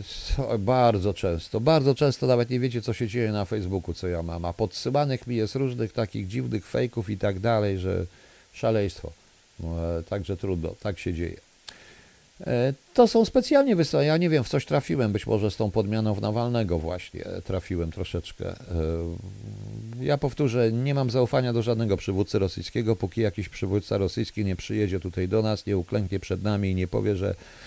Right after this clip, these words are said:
i nie przeprosi nas za tysiąc dziewięćset trzydziesty dziewiąty rok, za Katyń i za wszystko, co zrobili. I uzna, że to był, że to była zbrodnia.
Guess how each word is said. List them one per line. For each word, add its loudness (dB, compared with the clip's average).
i 2
nie 4
przeprosi 2
nas 2
za 4
tysiąc -2
dziewięćset 0
trzydziesty -2
dziewiąty 0
rok, 2
za 0
Katyń 0
i -6
za 0
wszystko, -8
co -6
zrobili. -6
I 4
uzna, 4
że 2
to 4
był, 2
że 4
to 2
była 4
zbrodnia. 2